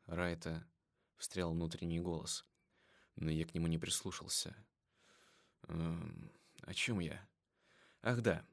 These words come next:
Предположим, каким-то чудом удастся лишить Гончаров их власти над Дарейли.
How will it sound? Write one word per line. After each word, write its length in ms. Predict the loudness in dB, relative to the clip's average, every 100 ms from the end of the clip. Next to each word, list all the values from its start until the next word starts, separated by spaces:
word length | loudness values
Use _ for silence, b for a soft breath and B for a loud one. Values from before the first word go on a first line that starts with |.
| _ 0
Предположим, 760 | 2 4 4 6 4 4 0 -4
каким-то 400 | -4 -2 0 2
чудом 300 | 4 6 6
удастся 420 | 6 6 6 6 4
лишить 320 | 2 2 2
Гончаров 480 | 2 2 2 2 0
их 160 | -2
власти 340 | 0 2 0 0
над 200 | 2 4
Дарейли. 500 | 4 4 0 -6